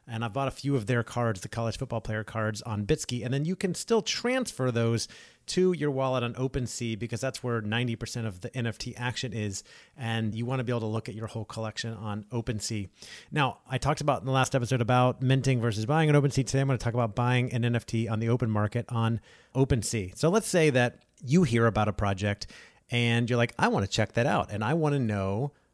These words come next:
what things cost and potentially buy something on OpenSea."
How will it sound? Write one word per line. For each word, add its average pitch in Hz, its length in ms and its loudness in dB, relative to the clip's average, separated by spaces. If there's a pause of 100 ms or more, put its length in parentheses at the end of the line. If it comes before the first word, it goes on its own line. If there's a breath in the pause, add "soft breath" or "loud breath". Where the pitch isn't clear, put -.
(120 soft breath)
what 120 380 -2
things 123 260 0
cost 110 520 -4
and 120 320 -4
potentially 113 580 -4
buy 160 320 -2
something 107 440 -10
on 107 200 -8
OpenSea." 135 640 -6